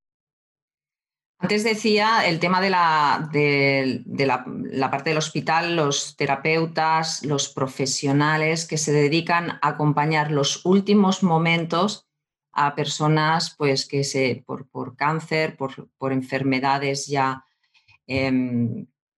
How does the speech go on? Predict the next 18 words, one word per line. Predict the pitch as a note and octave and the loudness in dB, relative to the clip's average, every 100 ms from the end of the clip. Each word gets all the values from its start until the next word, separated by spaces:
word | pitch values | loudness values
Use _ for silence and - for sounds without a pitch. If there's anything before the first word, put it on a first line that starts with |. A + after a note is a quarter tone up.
| _ | _
em, | - C3+ B2+ A#2+ A#2 A#2+ | -6 -6 -4 -4 -4 -6
cercanas | - D3+ D3 D3+ D#3+ D#3+ D3+ D#3 | -4 -4 -2 0 0 0 0 0
a, | C#3 C3+ | 2 2
a, | - C3+ C3+ C3 B2+ - C3+ | 2 2 2 2 0 -2 -2
a | |
esa | C#3 - D#3 | 0 0 2
muerte, | D#3 D#3+ - F#3 G#3 - | 2 0 0 0 0 -2
cada | E3 E3 | -2 0
vez | E3 E3 | 0 0
más | F3 F3 F3 | 0 0 0
estos | D#3 D#3 D3+ | -6 -8 -8
profesionales | C#3+ D#3 D3+ D#3 D#3 E3 D#3+ | -6 -4 -2 0 0 0 -2
están | D3+ D3 D3+ D#3 | -2 0 2 0
formados, | - C#3 D3 D#3+ E3+ E3 E3+ F#3 - - | -2 -4 0 0 2 2 0 0 -4 -4
acompañan | C#3+ D3 C#3 D#3 D#3+ C3+ | -4 -2 -2 0 0 0
a | A#2+ C3 | 0 -2
esa, | C3 C3+ C3 | 0 0 0
a, | B2+ B2+ B2 - | 0 -2 -4 -12